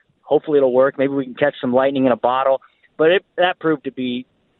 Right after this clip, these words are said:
you know, a poor choice, like you said. The kid looked completely overwhelmed, and, and you felt bad for him. It, it wasn't his fault. He clearly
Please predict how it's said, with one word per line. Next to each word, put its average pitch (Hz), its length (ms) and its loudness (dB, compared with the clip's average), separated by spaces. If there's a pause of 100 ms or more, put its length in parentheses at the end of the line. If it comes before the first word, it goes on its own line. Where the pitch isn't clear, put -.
(140)
you 131 120 -12
know, 117 120 -4
a 117 60 -2
poor 127 220 2
choice, 120 320 0
like 113 180 0
you 110 180 -12
said. 107 280 4 (300)
The 156 100 2
kid 175 200 2
looked 143 200 2
completely 117 460 -2
overwhelmed, 110 640 0
and, 165 160 0
and 196 220 0
you 185 120 2
felt 277 280 0
bad 170 320 0
for 113 140 -10
him. 107 120 -20
It, 127 160 -12
it 175 160 -4
wasn't 196 300 2
his 156 140 2 (120)
fault. 170 280 0 (160)
He 143 140 -10
clearly 160 400 2